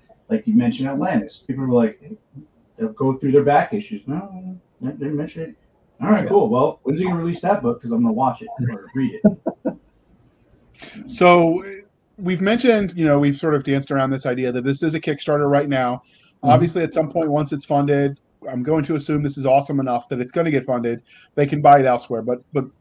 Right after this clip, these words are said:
Speaker 3: before that happens, what are the, like, how does the Kickstarter work? What are the different tiers? Can you explain that Barney style for some of our listeners who might not know?
Speaker 2: Yeah, sure. So Kickstarter is a crowdfunding platform, which just means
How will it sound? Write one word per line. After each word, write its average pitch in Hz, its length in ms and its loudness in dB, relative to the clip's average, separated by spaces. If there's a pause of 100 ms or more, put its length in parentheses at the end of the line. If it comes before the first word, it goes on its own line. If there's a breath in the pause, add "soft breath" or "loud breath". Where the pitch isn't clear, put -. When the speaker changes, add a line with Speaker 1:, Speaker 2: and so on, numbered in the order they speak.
(200)
Speaker 3:
before 196 360 4
that 175 160 6
happens, 123 500 0 (680 soft breath)
what 156 360 4
are 208 140 4
the, 156 380 4
like, 135 140 -4
how 156 120 2
does 175 120 0
the 170 100 -6
Kickstarter 160 480 -2
work? 139 440 -2 (260)
What 147 300 2
are 165 80 0
the 147 100 -2
different 143 400 -4
tiers? 139 360 -2
Can 151 120 -8
you 160 80 -2
explain 156 440 -2
that 151 180 0
Barney 151 280 2
style 170 300 6
for 156 100 -10
some 151 120 -8
of 147 100 -4
our 139 100 0
listeners 143 320 -4
who 139 60 -4
might 143 160 -2
not 143 140 -2
know? 151 200 0
Speaker 2:
Yeah, 320 100 6
sure. 277 280 0 (320)
So 226 180 6
Kickstarter 214 840 2
is 139 540 4
a 131 240 2
crowdfunding 147 1160 6
platform, 123 400 -4
which 165 160 2
just 233 220 0
means 175 560 2